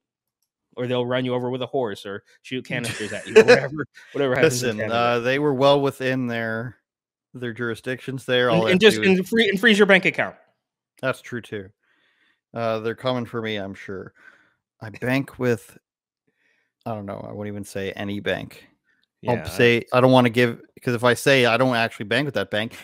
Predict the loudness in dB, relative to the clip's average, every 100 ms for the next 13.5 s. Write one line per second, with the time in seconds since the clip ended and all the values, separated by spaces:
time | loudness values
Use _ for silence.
0 | -4 0 4 4 4 4 4 2 2 2
1 | 2 0 -4 -10 -16 -8 -2 0 -2 -4
2 | -2 0 0 0 -6 -4 -2 -2 -4 -10
3 | -4 -4 -4 -8 -14 _ _ -6 -2 0
4 | 0 0 0 0 -2 -4 -4 -4 -2 -4
5 | -6 -8 -12 -12 _ _ _ _ -12 -4
6 | -2 -2 -6 -6 -2 -2 -4 -10 -8 -4
7 | -6 -6 -10 -10 -8 -6 0 2 2 2
8 | 2 0 -2 -2 0 2 2 0 -2 -2
9 | 0 -2 -4 -12 -16 _ -6 -4 -4 -4
10 | -10 -12 -10 -8 -8 -10 -18 -18 -18 -20
11 | -20 _ -4 -2 -2 -2 -2 -2 -4 -6
12 | -2 0 0 -2 -4 -2 -2 0 -4 -6
13 | -4 -2 -2 -2